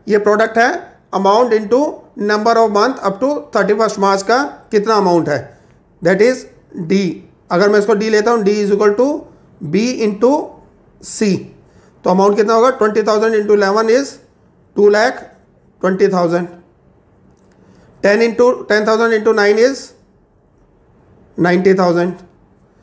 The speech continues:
Thirty thousand into five is वन लाख फिफ्टी थाउजेंड। थर्टी फर्स्ट मार्च के हिसाब से यहाँ टेन थाउजेंड into ज़ीरो is ज़ीरो। तो टोटल हमारे पास क्या आ गया?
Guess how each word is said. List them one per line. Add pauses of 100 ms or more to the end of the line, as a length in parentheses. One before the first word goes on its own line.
(260)
Thirty
thousand
into
five
is (1080)
वन
लाख (1400)
फिफ्टी
थाउजेंड। (840)
थर्टी
फर्स्ट
मार्च
के
हिसाब
से
यहाँ
टेन
थाउजेंड
into
ज़ीरो
is (1120)
ज़ीरो। (680)
तो
टोटल
हमारे
पास
क्या
आ
गया?